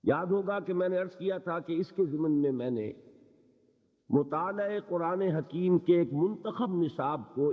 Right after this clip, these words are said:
इब्तिदाई ज़रिया बनाया है कुरान मजीद से लोगों को मुतारिफ कराने के लिए। अगरचे असल कुरान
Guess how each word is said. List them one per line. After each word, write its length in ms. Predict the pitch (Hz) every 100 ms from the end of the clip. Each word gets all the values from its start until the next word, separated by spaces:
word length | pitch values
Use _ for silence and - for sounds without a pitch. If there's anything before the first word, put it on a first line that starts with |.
| 175
इब्तिदाई 640 | 147 - 160 160 185 262 214
ज़रिया 380 | 175 165 165 139
बनाया 420 | 120 120 123 123
है 180 | 113 117 117
कुरान 420 | 135 135 156 175 160
मजीद 400 | 143 123 170 170
से 200 | - 143
लोगों 340 | 123 131 139 135
को 180 | 147
मुतारिफ 580 | 135 131 131 135 156 - -
कराने 320 | 95 92 131
के 100 | -
लिए। 200 | - - _ _ _ _ _ _ _ _ _ _ _ _ _ _ - _ _ _ _ - -
अगरचे 460 | 139 185 190 208 220
असल 300 | 180 208 214
कुरान 400 | 202 190 208